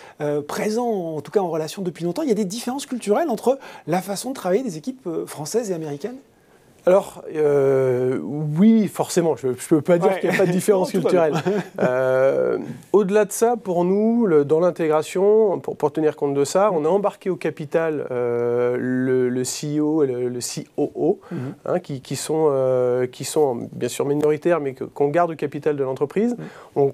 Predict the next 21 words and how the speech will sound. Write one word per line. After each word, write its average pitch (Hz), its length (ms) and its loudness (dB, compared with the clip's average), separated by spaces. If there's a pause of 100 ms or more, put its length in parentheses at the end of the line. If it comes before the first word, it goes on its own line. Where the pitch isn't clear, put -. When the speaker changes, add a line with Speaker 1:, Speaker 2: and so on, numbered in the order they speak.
Speaker 2:
compte, 214 300 2
on 143 40 2
garde 190 280 4
les 156 160 -8
équipes, 160 340 -12
euh, 123 420 0
existantes. 131 680 -4
Speaker 1:
Mm. 147 40 -16 (160)
Speaker 2:
Euh, 120 460 -2 (720)
on 175 60 4
connaît 180 240 2
extrêmement 175 480 0
bien 175 340 2
le, 156 140 2
s-, - 560 -6 (160)
leur 151 240 2
métier, 175 380 0
qui 160 160 -2
est 139 40 2
notre 175 380 2
métier. 196 540 2